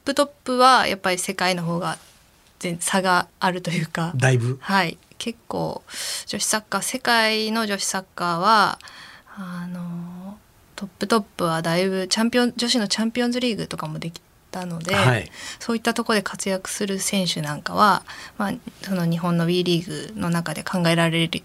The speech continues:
Speaker 1: ないような額をもらうようになってきてますね。
Speaker 2: 安藤さんがチャンピオンズリーグ勝った時、
Speaker 1: はい。
Speaker 2: ぶっちゃけおいくらぐらいあれで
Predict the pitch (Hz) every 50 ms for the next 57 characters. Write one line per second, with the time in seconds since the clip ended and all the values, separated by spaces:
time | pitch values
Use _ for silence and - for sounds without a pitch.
0 | - - 185 185 180 170 160 156 151 160 156 - - - - - - - - -
1 | - 180 175 - 160 151 156 - 208 - - - - - - - - 190 185 180
2 | 180 180 175 180 196 202 202 185 165 175 165 170 170 - 165 - - - - 165
3 | - - - - - - - - - - - _ _ _ _ _ _ - _ -
4 | - 175 226 247 190 127 143 123 110 110 - - 131 123 131 135 127 127 131 127
5 | 127 - - - - - - - - - - - - - - - - - 214 202
6 | - - - - - - - - - - - - - - - - - - - -
7 | - - - - - - - - - - - - - - - - _ _ - 131
8 | 123 127 - - - 170 180 - - 139 156 147 - 165 175 170 180 175 143 123
9 | 92 - - 110 101 98 - 95 -